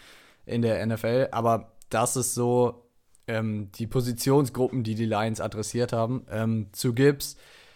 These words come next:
ich sehe halt den Need auch gar nicht. Du bezahlst Monty, du hast DeAndre Swift noch auf dem Roster. Swift wird jetzt, also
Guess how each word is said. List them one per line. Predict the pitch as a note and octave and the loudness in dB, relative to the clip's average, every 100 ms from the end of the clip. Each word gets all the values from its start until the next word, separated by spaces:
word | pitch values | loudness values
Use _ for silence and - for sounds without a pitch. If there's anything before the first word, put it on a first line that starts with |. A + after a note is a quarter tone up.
| _ _ _ _ - | _ _ _ _ -10
ich | A#2 | -8
sehe | - B2 B2+ | -2 2 2
halt | A2+ G#2 | 0 -2
den | A2+ | -2
Need | A2 A2+ - | -2 -4 -6
auch | - - | -8 -2
gar | G#2 G#2+ | 0 0
nicht. | G#2+ A2 - - | -2 -4 -10 -8
Du | B2 A#2 A2+ | -2 -2 -2
bezahlst | A#2+ - - B2 B2+ - | -4 -4 0 2 2 2
Monty, | A#2 A#2+ B2 A#2 B2 A2+ | 0 2 0 0 -2 0
du | A#2 | 0
hast | A2+ - | 0 0
DeAndre | A2 A#2 A2+ | 0 0 -2
Swift | - A#2+ A#2+ - | -4 -2 -2 -2
noch | B2 G#2+ | -4 -2
auf | A2 | -4
dem | A2+ | -2
Roster. | G#2+ A2+ - A2+ | -2 -2 -2 -2
Swift | A2 - B2 A#2+ - | -2 -2 -2 -2 -4
wird | A#2 B2 B2 | -2 -2 2
jetzt, | B2 A#2 - - - - _ - | 2 0 -6 -14 -18 -20 _ -6
also | A2+ A#2 A2+ G2 | -4 -2 -4 -6